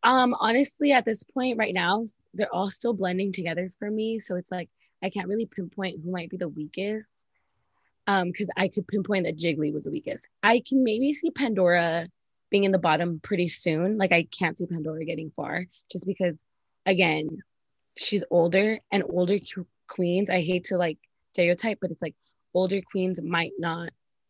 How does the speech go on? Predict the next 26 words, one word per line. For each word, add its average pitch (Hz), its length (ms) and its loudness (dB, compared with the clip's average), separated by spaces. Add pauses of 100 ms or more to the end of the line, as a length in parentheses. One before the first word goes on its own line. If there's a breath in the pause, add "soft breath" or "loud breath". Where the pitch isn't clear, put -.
(680)
have 170 300 0
as 160 160 -2 (280)
big 180 200 4
of 165 100 2
a 165 60 -6
chance 160 680 -6
as 165 180 -2
the 156 160 -8
other 156 180 -4
queens - 280 -12
because - 300 -6 (300 loud breath)
they're 190 200 4
new, 180 280 0
they're 180 260 2
younger, 180 500 6
and 175 160 -2
they're 170 120 2
gonna 160 200 -2
know 160 220 -4
more, 160 280 -4
like, - 200 -10
trends, 165 500 -2
or 170 140 4
they're 165 100 2
gonna 160 200 -2
know 160 360 -4